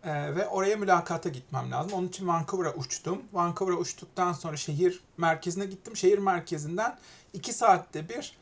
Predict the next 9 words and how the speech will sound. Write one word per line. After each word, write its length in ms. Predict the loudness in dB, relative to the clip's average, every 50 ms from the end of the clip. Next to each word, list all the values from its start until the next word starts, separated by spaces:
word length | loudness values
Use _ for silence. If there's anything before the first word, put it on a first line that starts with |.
| -20 -20 -20 _ _ -8 -6
e, 500 | -4 -2 0 0 0 0 0 -2 -4 -4 -2
ferry 280 | 2 4 6 6 4 4
kalkıyor. 480 | 2 0 0 -2 -6 -10 -12 -12 -14 -14 -18 _ _ _ _ _ _ _ _ -6
Vapur 400 | -2 0 0 0 0 -2 -2 0
kalkıyor. 420 | 0 0 0 0 -2 -4 -4 -2 0
O 120 | 2 2
vapura 280 | 2 2 2 2 2 2
yetişmem 480 | 2 0 0 -4 -4 -2 -2 -2 -2
lazım. 260 | -4 -4 -6 -6 -8